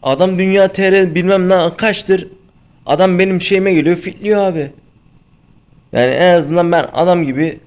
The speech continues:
elli yıldızla zaten kapattım sezonu. Heh, takılıyorum kendimce. Sağ ol.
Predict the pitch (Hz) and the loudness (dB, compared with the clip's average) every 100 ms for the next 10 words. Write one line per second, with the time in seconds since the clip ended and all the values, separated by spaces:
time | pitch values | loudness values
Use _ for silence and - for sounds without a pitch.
0 | - 156 165 175 165 180 170 165 135 123 | -2 0 2 2 0 -4 -4 -4 -4 -6
1 | 131 - 113 120 117 123 110 131 180 - | -6 -6 -6 -8 -8 -6 -6 -6 -6 -12
2 | _ _ _ _ _ _ _ 175 180 - | _ _ _ _ _ _ _ -4 -4 -4
3 | - _ _ _ _ - 220 208 196 190 | -14 _ _ _ _ -10 -8 -2 0 0
4 | 185 190 170 170 165 147 - _ _ _ | -2 -4 -4 -4 -4 -6 -10 _ _ _
5 | _ _ _ _ _ _ _ _ _ _ | _ _ _ _ _ _ _ _ _ _
6 | - 208 190 170 | -8 -2 0 -2